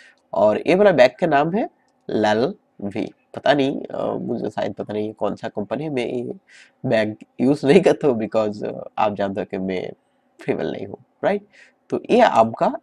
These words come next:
एक प्रोडक्ट है, राइट? तो ये प्रोडक्ट के लिए आपको क्या करना होगा, एक और आपको प्रोडक्ट का नेम देना होगा। तो आप चाहे तो यहाँ पर, अ, बी यू वाई by लेवी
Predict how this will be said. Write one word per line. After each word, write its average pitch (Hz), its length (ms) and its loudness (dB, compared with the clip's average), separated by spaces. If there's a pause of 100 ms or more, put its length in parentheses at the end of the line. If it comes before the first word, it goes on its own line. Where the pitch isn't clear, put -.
(200)
एक 139 260 0
प्रोडक्ट 98 340 0
है, - 60 -6 (280)
राइट? 226 160 0 (100)
तो 143 140 -2
ये 127 80 2
प्रोडक्ट 156 380 2
के 202 80 -2
लिए 185 120 4
आपको 180 200 -2
क्या 208 200 0
करना 160 260 -4
होगा, 170 300 -4 (180)
एक 123 200 -8
और 208 520 4 (200)
आपको 120 300 0
प्रोडक्ट 104 360 0
का 123 100 0
नेम 110 220 0 (520)
देना 101 300 -2
होगा। 101 240 -4 (140)
तो - 60 2
आप 143 260 2
चाहे 202 240 0
तो 208 100 -4
यहाँ 123 260 -2
पर, 113 280 0 (480)
अ, 104 120 2
बी 143 460 -2
यू 151 240 2
वाई 214 200 0 (320)
by 107 400 0 (540)
लेवी 113 480 2